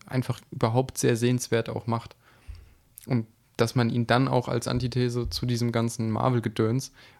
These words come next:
und auch D-C-Gedöns, man kann da ja so ein Justice League und so ein Suicide Squad, boah, kann man ja einfach nicht mit rausnehmen, ähm,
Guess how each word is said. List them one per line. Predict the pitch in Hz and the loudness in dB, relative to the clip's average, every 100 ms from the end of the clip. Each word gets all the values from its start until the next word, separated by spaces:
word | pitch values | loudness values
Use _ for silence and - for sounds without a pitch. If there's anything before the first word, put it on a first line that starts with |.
| _ | _
und | 143 | 0
auch | 123 - | 0 0
D-C-Gedöns, | 117 - 147 - 101 110 - | -2 0 0 2 2 2 0
man | 107 | -2
kann | 107 | 0
da | 113 | 0
ja | 110 | 2
so | 107 | 0
ein | 104 | -2
Justice | - 117 - 120 - | -2 -4 -2 -4 -2
League | 120 | -2
und | 117 | -2
so | 107 | -2
ein | 110 | -2
Suicide | 113 143 131 113 - | -2 -2 -2 -2 -4
Squad, | - - - 120 117 - _ _ _ _ - | -10 -10 0 2 2 -2 _ _ _ _ 2
boah, | 135 127 - - - | 6 6 4 -6 -2
kann | 151 | 6
man | 160 | 8
ja | 151 | 8
einfach | 139 139 | 6 6
nicht | 139 131 | 4 2
mit | - - | 0 4
rausnehmen, | 131 151 - 113 127 - - - - - - | 6 6 4 2 2 0 -10 -14 -14 -8 4
ähm, | 123 117 113 110 104 165 | 6 8 6 4 0 -6